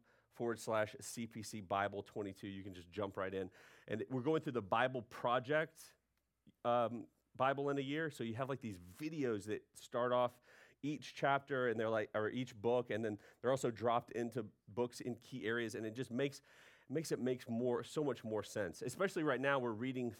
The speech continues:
through the prophets in the Old Testament, and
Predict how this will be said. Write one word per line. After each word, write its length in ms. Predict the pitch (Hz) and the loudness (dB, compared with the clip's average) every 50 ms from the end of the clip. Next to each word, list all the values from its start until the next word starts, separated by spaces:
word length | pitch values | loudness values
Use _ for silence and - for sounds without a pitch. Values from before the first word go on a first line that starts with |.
| - | -10
through 220 | - 120 123 123 120 | -8 -4 -4 -2 -2
the 100 | 104 98 | -4 -6
prophets 840 | - - - 131 131 139 143 139 - 90 90 87 - - - - - - - - - - _ | -8 -8 -2 2 4 4 4 2 0 -2 -4 -2 -4 -8 -12 -12 -16 -18 -20 -20 -20 -18 _
in 120 | - 107 113 | -4 -2 -2
the 100 | 110 - | 0 -2
Old 260 | - 101 107 117 113 | -2 -2 -2 -4 -4
Testament, 580 | - 117 98 98 - - 92 90 90 87 - - | -2 -2 -2 -2 -2 -6 -4 -2 -2 -2 -4 -4
and 300 | 92 95 95 92 90 90 | -4 -2 -2 -2 -2 -4